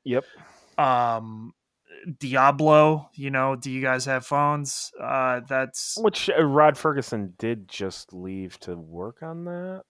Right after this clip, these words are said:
Speaker 1: so
Speaker 2: Yeah, I mean, people do have phones, so that game will probably still come out, and I, Diablo four, I, like, they haven't really shown anything else about that either, so, like, I wonder
Speaker 1: No.
Speaker 2: if Diablo four and Overwatch two are having, like, wildly troubled developments or something.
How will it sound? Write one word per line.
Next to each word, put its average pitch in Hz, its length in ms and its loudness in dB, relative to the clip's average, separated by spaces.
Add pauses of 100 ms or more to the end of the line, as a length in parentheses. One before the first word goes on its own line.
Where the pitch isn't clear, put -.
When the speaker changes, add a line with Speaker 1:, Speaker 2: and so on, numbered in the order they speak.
Speaker 1:
so - 280 -14
Speaker 2:
Yeah, 151 240 6
I 170 120 8
mean, 175 300 0
people 208 260 -2
do 185 300 -2
have 170 220 8
phones, 147 640 -4
so 151 200 -4
that 139 180 2
game 151 220 -6
will 143 80 -10
probably 143 320 -2
still 139 240 -6
come 135 180 -8
out, 127 380 0
and 135 160 -2
I, 131 200 0
Diablo 139 540 0
four, 139 520 -2
I, 127 320 -2 (840)
like, 127 200 -4
they 131 120 -2
haven't 135 200 2
really 135 240 -4
shown 131 240 -4
anything 135 280 -6
else 131 160 -2
about 127 240 -2
that 127 160 4
either, 127 320 -2
so, 127 160 -4
like, 131 140 -2
I 143 80 6
wonder 147 320 2
Speaker 1:
No. 143 60 6
Speaker 2:
if 143 260 -10
Diablo 139 460 2
four 139 320 -2
and 131 80 -4
Overwatch 127 500 -2
two 135 240 -4
are 123 80 -2
having, 131 300 -2
like, 127 220 -6
wildly 123 400 -4
troubled 123 380 -6
developments 123 580 -8
or 131 60 -12
something. 127 500 -12